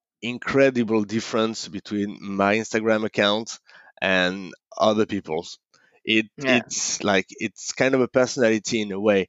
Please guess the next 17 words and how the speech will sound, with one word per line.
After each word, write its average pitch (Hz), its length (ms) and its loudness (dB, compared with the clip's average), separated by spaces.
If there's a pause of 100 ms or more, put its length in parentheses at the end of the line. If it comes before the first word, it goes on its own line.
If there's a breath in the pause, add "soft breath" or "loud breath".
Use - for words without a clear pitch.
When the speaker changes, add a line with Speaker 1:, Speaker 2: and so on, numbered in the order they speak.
(260 loud breath)
Speaker 1:
Augustin 107 380 -6
and 104 160 0
I 107 260 2
are 95 400 2
engineers, 113 680 0 (440 loud breath)
and 98 540 0
we 104 120 0
are 101 60 0
not 110 280 0
really 107 240 0
creative. 98 760 -2
We 95 80 2
are 92 60 0
not 101 240 0
really 101 200 0
<laughs> 101 100 -2
artists, - 580 0